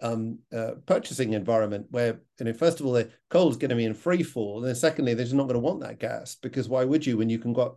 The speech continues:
get Chinese produce coal, uh, sorry, Chinese produce wind and solar?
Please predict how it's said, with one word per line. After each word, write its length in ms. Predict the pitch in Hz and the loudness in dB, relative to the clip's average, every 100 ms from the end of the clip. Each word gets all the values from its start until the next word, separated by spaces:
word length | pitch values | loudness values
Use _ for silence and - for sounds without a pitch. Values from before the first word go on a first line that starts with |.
| _ _ _ | _ _ _
get 200 | - 127 - _ | -4 -4 -6 _
Chinese 680 | 190 180 165 190 202 - - _ _ | 4 8 8 6 4 -2 -6 _ _
produce 480 | 139 131 165 139 - _ _ | -4 4 4 4 0 _ _
coal, 400 | - 151 151 147 | 4 6 6 4
uh, 180 | 143 135 | 0 0
sorry, 260 | - 135 113 | 0 0 0
Chinese 380 | - 180 269 - | 0 4 4 2
produce 400 | 147 151 139 131 | -2 -2 -4 -2
wind 320 | 151 156 135 | -2 0 -2
and 140 | 123 | -6
solar? 540 | - - 170 143 104 | -4 0 4 4 2